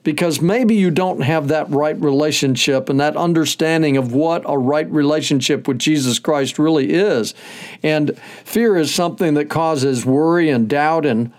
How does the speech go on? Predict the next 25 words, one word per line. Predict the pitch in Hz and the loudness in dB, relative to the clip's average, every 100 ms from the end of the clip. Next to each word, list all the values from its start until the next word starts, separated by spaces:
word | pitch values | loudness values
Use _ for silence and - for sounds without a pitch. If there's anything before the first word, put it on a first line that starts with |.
| _ - | _ -8
hopelessness | - 196 196 147 131 135 135 135 | -4 -2 0 0 0 0 0 0
and | 135 | 0
anxiety | 135 143 127 143 175 175 139 | 0 2 2 2 2 2 2
and | 123 | 2
more. | 143 190 160 120 - _ _ _ _ _ - | 2 0 0 -4 -8 _ _ _ _ _ -4
When | 170 156 | 0 2
you | 185 | 2
truly | 147 202 202 202 | 0 0 2 2
understand | 196 196 - 156 131 123 123 - - - - | 2 0 0 0 0 0 -4 -14 -18 -12 -4
how | 160 | -2
much | 156 - | -2 -2
God | 156 151 143 | 0 0 0
loves | 143 165 185 151 | 0 0 0 2
you | 156 131 127 127 - - - - | 2 2 0 -4 -16 -20 -20 -4
and | 143 143 143 143 - | 0 2 0 0 0
what | 147 151 | 0 0
a | |
right | 127 135 165 190 | 0 0 0 0
relationship | 185 175 175 - 143 165 120 | 0 2 0 0 0 0 0
looks | 139 196 208 165 | 0 0 -2 -2
like | 147 135 | -2 -2
with | 135 131 | -4 -2
him, | 135 127 131 - - - - | -2 0 -2 -6 -20 -20 -8
his | 170 190 185 | -2 0 0
love | 165 160 156 160 143 | 0 2 2 0 -4